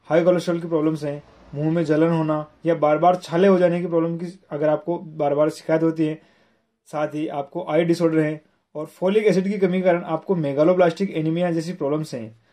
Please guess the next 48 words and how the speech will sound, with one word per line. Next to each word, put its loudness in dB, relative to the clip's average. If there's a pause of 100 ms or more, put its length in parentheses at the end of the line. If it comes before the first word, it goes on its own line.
(300)
तब 2
ये 4
कैप्सूल 0
काफ़ी -2
प्रभावी -4
है। -12 (340)
और -6
भी -2
आपको 2 (280)
दिन 0
भर 2
आलस 0
बने 0
रहते -2
हैं, -8 (360)
कमजोरी 2
महसूस 0
होती -2
है, -6 (300)
खून -4
की -6
कमी -2
हो 0
गई 0
है, -8 (300)
तब -4
भी -2
ये 0
काफ़ी -4
यूजफुल -6
कैप्सूल -4
है। -6 (240)
इस -18
कैप्सूल -10
में -6 (160)
होने -4
वाला 0
mecobalamin, 0 (140)
जिसे -4
आप 0 (140)
विटामिन 0 (120)
बी 2
ट्वेल्व 2 (140)
कोएंजाइम 2
भी -2
कह 0
सकते -4
हो, -2